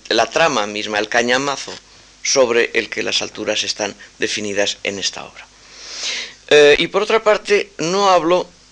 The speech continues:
sino del marco interválico, en el que se ins-, se tiene que insertar luego la imaginación rítmica y el tipo de material,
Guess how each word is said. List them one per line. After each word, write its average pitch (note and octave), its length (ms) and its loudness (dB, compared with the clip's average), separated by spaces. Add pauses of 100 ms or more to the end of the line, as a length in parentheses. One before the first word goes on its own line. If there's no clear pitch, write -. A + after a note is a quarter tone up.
(120)
sino D#3+ 540 0 (180)
del B2 360 2
marco A#2+ 360 0
interválico, F#3 640 0 (720)
en A#2+ 160 4
el A#2 80 0
que B2 100 0
se G#2 160 0
ins-, - 240 -6
se - 280 -2
tiene G#2+ 200 2
que G#2+ 60 -2
insertar B2 400 2
luego C#3 300 6
la B2+ 120 4
imaginación G#2+ 560 -4
rítmica D3+ 400 0
y C3 60 0
el G#2+ 120 -2
tipo D3+ 240 -2
de D#3 100 2
material, A2 520 -2